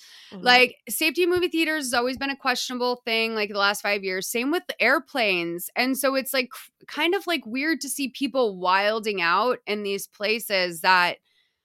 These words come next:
Speaker 2: I think we should all, we should all be very conscious of the fact that terror is created in, terrorism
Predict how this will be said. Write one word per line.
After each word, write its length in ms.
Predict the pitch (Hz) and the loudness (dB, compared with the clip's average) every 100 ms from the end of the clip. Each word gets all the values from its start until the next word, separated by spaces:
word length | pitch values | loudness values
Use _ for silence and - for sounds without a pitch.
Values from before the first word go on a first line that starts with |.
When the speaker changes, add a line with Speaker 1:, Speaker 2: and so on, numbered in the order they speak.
| _ - | _ -2
Speaker 2:
I 100 | 233 | 0
think 280 | 302 302 254 | 0 -2 -2
we 140 | 240 | -4
should 180 | - 220 | -2 0
all, 300 | 196 254 - | 2 2 0
we 160 | 214 208 | -6 -6
should 140 | 226 | 0
all 180 | 214 269 | 2 2
be 140 | 240 | 0
very 240 | 196 175 170 | 0 0 -2
conscious 640 | - 190 254 226 170 - | -4 -2 -2 -4 -4 -6
of 140 | 165 | -8
the 100 | 180 | -10
fact 500 | - 170 175 175 - - | -2 2 2 0 -4 -2
that 240 | 175 - _ _ - | -2 -2 _ _ -16
terror 800 | - 185 220 269 151 117 156 - _ _ _ _ | -10 0 2 4 2 -2 -6 -12 _ _ _ _
is 240 | 196 175 | -4 -4
created 800 | - 208 190 180 165 160 151 180 - _ | -6 -4 -2 0 0 -2 -2 -8 -20 _
in, 540 | 180 175 165 165 175 - _ - | -4 -2 -2 -6 -8 -12 _ -8
terrorism 880 | 220 208 175 180 277 170 117 208 | -2 -2 0 -2 -2 -2 -4 -8